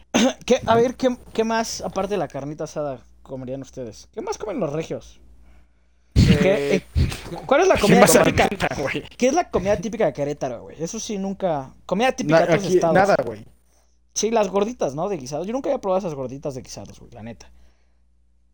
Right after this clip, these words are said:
Speaker 1: Lo
Speaker 3: Ah, sí, cierto, es que en el D F las gorditas son de que de migaja, bueno, de chicharrón, ¿no?
Speaker 1: De
Speaker 3: Y
Speaker 1: chicharrón o de
Speaker 3: queso,
Speaker 1: suadero, güey, nomás he probado, güey.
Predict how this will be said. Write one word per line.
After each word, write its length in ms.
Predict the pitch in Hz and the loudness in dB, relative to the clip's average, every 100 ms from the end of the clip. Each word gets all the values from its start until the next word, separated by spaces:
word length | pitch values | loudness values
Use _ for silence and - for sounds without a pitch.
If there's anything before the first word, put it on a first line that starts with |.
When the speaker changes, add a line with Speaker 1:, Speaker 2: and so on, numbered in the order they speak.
| _ | _
Speaker 1:
Lo 120 | 135 | -4
Speaker 3:
Ah, 320 | 190 214 240 233 | -2 -2 -4 -6
sí, 140 | 226 | -8
cierto, 340 | 240 254 226 208 | -8 -6 -2 -2
es 100 | 208 | -2
que 80 | 226 | -6
en 60 | |
el 60 | 190 | -4
D 60 | |
F 140 | 190 226 | -4 -2
las 140 | 185 143 | -4 -2
gorditas 260 | 147 180 | -4 -6
son 180 | 180 185 | -10 -8
de 100 | 180 | -8
que 160 | 180 139 | -6 -6
de 200 | 117 113 120 | -4 -6 -8
migaja, 220 | 117 123 - | -8 -8 -10
bueno, 220 | 127 139 113 | -8 -6 -6
de 40 | 107 | -8
chicharrón, 520 | - - 110 127 123 | -10 -8 -6 -4 -4
¿no? 200 | - - - | -6 -10 -4
Speaker 1:
De 80 | 180 | -2
Speaker 3:
Y 40 | 123 | 0
Speaker 1:
chicharrón 500 | - 117 156 160 226 | 0 0 2 4 4
o 40 | |
de 60 | 196 | 2
Speaker 3:
queso, 100 | - | 2
Speaker 1:
suadero, 400 | 135 143 165 139 | 0 2 2 0
güey, 220 | 117 120 | -4 -8
nomás 240 | 135 139 151 | -8 -8 -10
he 60 | |
probado, 380 | 151 135 131 131 | -8 -8 -6 -8
güey. 140 | 104 | -10